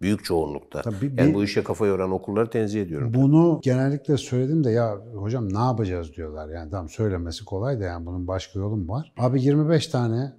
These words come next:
Speaker 2: otuz tane neyse işte bir sınıf mevcudu çocuk. Salın bir boş ambara. Yanına bir tane de büyük verin. Yarım saat verin. Ne oluyor bir bakın yani. Hatta böyle dağınık dağınık işte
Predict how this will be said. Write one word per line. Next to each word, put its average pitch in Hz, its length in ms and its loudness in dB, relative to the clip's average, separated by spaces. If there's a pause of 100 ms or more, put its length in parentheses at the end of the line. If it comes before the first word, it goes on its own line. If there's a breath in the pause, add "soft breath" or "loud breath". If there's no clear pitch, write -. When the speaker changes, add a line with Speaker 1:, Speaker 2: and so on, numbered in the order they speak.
(220)
Speaker 2:
otuz 123 300 -6
tane 107 320 -2
neyse 104 300 -2
işte 92 200 -10
bir 87 60 -8
sınıf - 300 -8
mevcudu 85 400 -8
çocuk. 90 340 -10 (720)
Salın 135 520 2
bir 95 120 -2
boş 98 220 -2
ambara. 87 460 -4 (480)
Yanına 143 360 4
bir - 60 -12
tane 135 180 2
de 117 160 -2
büyük 123 280 -2
verin. 98 320 -4 (720)
Yarım 220 220 6
saat 107 360 0
verin. 80 200 -6 (520)
Ne 156 140 8
oluyor 170 360 6
bir 170 120 2
bakın 165 260 4
yani. 110 400 2 (280 loud breath)
Hatta 143 320 6
böyle 139 220 6
dağınık 139 360 4
dağınık 127 340 2
işte 127 280 -6